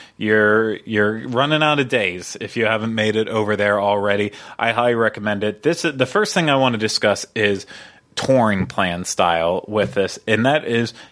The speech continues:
it is very difficult to come up with a, a distinct plan of attack on the holiday stuff. And that's just because on, on paper, when you look at the list,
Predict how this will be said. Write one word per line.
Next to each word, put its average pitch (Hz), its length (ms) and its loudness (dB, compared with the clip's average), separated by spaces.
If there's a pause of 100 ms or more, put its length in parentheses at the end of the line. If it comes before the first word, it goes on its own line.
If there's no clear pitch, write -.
(160)
it 143 220 0
is 131 280 -2 (320)
very 117 720 0
difficult 104 560 0
to - 60 -10
come 107 240 0
up 101 280 0
with 98 420 0
a, 98 380 2 (480)
a 98 320 2
distinct - 1000 -2
plan 110 360 0
of - 180 -6
attack 95 500 -2 (260)
on 104 160 2
the 95 80 0
holiday 85 400 0
stuff. - 480 -14
And 113 180 0
that's 127 240 0
just - 260 0
because 110 400 0 (460)
on, 123 320 0
on 120 240 -4
paper, 151 560 -2 (160)
when 117 180 0
you 117 140 4
look 113 140 2
at 113 80 -6
the 110 80 2
list, 107 460 -2